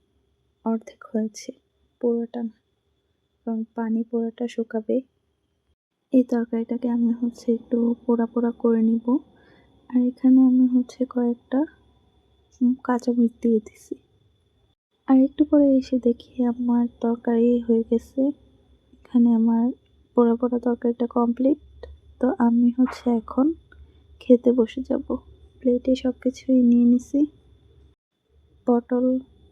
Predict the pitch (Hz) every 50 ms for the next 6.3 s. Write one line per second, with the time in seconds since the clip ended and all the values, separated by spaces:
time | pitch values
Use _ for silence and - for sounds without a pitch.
0 | _ _ - 240 233 233 233 _ 247 240 233 247 240 - - - - 240 240 233
1 | - 240 233 233 - - 233 233 233 233 233 - _ _ - 240 226 220 220 220
2 | 226 226 _ _ _ _ - _ _ _ _ 233 233 233 - - 247 240 233 226
3 | 226 226 226 220 220 226 226 269 269 240 226 233 - - 233 226 - 240 247 277
4 | - _ _ _ _ _ _ _ _ _ _ _ _ _ _ _ _ _ _ 269
5 | 262 247 240 - 254 247 240 - - 254 247 - - - 262 240 233 240 240 240
6 | 233 240 - 240 233 226